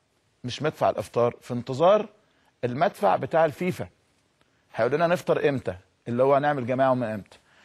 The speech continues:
أول ما يرد علينا يقول لنا: "أوكي، أنا موافق على التعديلات دي"، ماشي. لو رد بتعديل للتعديل تفضل تستنى.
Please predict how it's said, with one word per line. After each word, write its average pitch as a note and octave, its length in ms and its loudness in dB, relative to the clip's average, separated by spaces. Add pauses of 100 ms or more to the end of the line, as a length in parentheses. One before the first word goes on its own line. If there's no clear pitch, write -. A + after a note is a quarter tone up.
(220)
أول F#3+ 240 4
ما F3+ 80 4
يرد E3+ 240 0
علينا G#3+ 420 2 (800)
يقول C3 200 -2
لنا: C#3+ 160 2
"أوكي، E3 340 0
أنا D#3 120 2
موافق D3 340 2
على C#3+ 120 4
التعديلات C#3 460 0
دي"، G3 180 -6
ماشي. E3+ 300 -2
لو B2+ 200 2
رد D#3+ 260 2
بتعديل C3+ 560 -2
للتعديل D#3 500 -2
تفضل D#3 320 0
تستنى. A2 480 -4